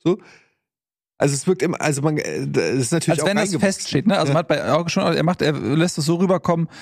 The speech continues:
Speaker 2: dass die Welt wirklich existiert und er nicht in dem Moment, dass sich das ausdenkt, sondern er guckt maximal,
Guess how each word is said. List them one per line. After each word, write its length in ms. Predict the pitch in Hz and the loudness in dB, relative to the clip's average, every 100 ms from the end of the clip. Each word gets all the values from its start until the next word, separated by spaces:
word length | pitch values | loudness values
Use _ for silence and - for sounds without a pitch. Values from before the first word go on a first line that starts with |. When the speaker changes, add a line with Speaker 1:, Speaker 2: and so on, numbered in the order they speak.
| - - | -12 -4
Speaker 2:
dass 120 | 143 | -2
die 140 | 156 | 0
Welt 200 | 135 156 | 0 2
wirklich 260 | 139 147 131 | 0 0 -2
existiert 680 | 110 - 117 - - 135 - | -2 -4 -6 -2 0 0 -2
und 160 | - 143 | 0 2
er 240 | 160 160 | 2 2
nicht 160 | 160 160 | 2 2
in 80 | |
dem 100 | 151 | 2
Moment, 280 | 165 156 143 | 2 2 2
dass 120 | 135 | 0
sich 140 | - - | -4 -4
das 160 | 123 | -2
ausdenkt, 340 | 131 185 220 175 | 0 0 0 0
sondern 180 | 156 127 | 2 0
er 80 | |
guckt 240 | 131 202 - | 0 -2 0
maximal, 460 | 175 - 170 170 | -2 0 2 0